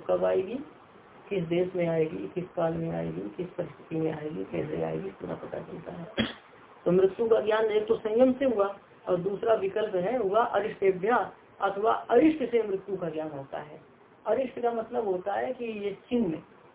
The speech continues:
मृत्यु सूचक कुछ चिन्ह होते हैं, उनसे भी ज्ञान होता है, है ना? तो भाष्य में बताएंगे, ये तो प्रसिद्ध है अरिष्ट।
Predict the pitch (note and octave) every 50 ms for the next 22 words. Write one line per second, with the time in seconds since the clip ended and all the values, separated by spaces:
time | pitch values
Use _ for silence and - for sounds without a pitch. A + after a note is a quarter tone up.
0 | - - - F3 F#3+ A3 G#3 - - B3+ A#3+ - - A3 G#3 - A#3+ A#3 A3+ -
1 | A3+ A3 - - - B3 B3 A3+ G3 F3+ F3 - A3 A3 G#3 G3 - - F3+ E3
2 | - F#3 F#3+ F#3+ F#3+ F3+ F#3+ G3 G3 F#3 F3 - - - - - D#3+ - - -
3 | - - - - - - - - G3 B3 D#4 D#4 - - - - - - - -
4 | - - - E3+ E3 E3 D#3+ D#3+ - - E3 D#3+ D#3+ E3 - - - C#3 - G3
5 | G3 G3+ - - - - - F#3 F3 F3 F3 - F#3 F3 - G#3+ G#3 F#3 G3 G3+
6 | G3 F3+ F3 F3 - - F#3